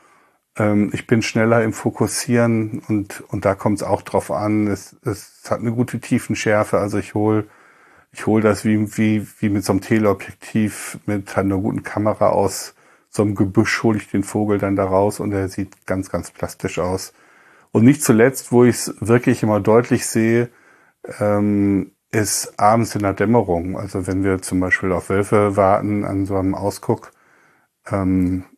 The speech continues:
dann gibt's einfach, dann ist es so, dass die Leute mit den günstigeren Gläsern früher nichts mehr sehen. Ich kann dann eigentlich noch eine halbe Stunde länger da stehen.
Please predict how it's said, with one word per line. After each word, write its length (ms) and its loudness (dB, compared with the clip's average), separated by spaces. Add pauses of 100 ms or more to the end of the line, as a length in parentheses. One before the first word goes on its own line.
(120)
dann 280 0
gibt's 300 -6
einfach, 380 0 (240)
dann 560 0
ist 160 -10
es 120 0
so, 160 0
dass 200 0
die 100 -2
Leute 380 2
mit 160 0
den 160 -2
günstigeren 600 -2
Gläsern 600 2 (320)
früher 360 2
nichts 300 -4
mehr 140 2
sehen. 260 4
Ich 140 -4
kann 200 -6
dann 160 -4
eigentlich 260 -6
noch 120 -2
eine 160 0
halbe 180 -2
Stunde 280 -4
länger 300 -2
da 120 -4
stehen. 480 -6